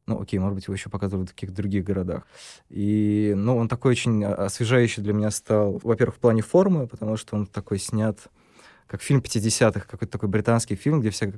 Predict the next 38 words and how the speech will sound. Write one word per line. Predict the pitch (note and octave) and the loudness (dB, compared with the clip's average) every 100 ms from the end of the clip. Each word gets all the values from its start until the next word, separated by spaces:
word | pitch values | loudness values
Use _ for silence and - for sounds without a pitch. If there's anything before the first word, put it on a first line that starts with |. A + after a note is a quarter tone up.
| A#2+ | -12
все | - G#2 | -8 -2
говорят, | A2 G2+ | 0 0
у | |
них | G2 | -4
такой | - G#2 | -4 -4
очень | - G#2 | -4 -6
хрустящий | A2 G#2+ - G#2 - G2 | -4 -2 2 2 0 0
голос | B2+ E3 A#2 - - G3 | 2 2 0 -4 -8 -8
за, | A#2 G#2 - | -8 -10 -10
за | A2 G#2 | -6 -6
счёт | - G2 | -4 -4
звуковой | G2 G#2 | -2 0
дорожки. | G2 G2+ G2+ - - | 2 2 0 -4 -12
И | - - - - _ - | -16 -20 -20 -20 _ -4
потом | C3 | 0
там | B2 | 2
очень | A#2 A2+ | 0 0
крутой | A2 A#2+ | 0 4
монтаж, | A2+ A2 C#3+ E3 | 4 4 2 2
который, | - - A#2 A2+ G2+ - _ _ - | -2 0 2 2 2 -4 _ _ -6
ну, | D#3+ | -2
вот | |
этот, | B2+ A#2 | -2 -4
не | - - B2+ | -10 -8 -2
знаю, | A#2 A2+ | 2 4
мой | C3+ | 4
любимый | A#2+ C3 | 4 4
сновидческий | A#2+ A2+ A#2 - A2+ | 4 2 2 0 2
монтаж, | G#2 G2+ G#2 G2 | 2 4 2 0
когда | G#2 G2+ | -6 -4
ты | |
не | A2+ | -2
понимаешь, | G#2+ A2 G#2+ G2 F#2 | 0 0 2 0 -2
что | - | -8
это, | F#2+ - - | -10 -10 -12
типа, | - - - | -12 -12 -4
сон, | - B2+ B2 A#2+ A#2 A2+ G2 | 0 4 4 4 4 2 0
кошмар, | G2+ - - A2 A2 G#2+ G#2 | -2 -4 0 2 4 2 0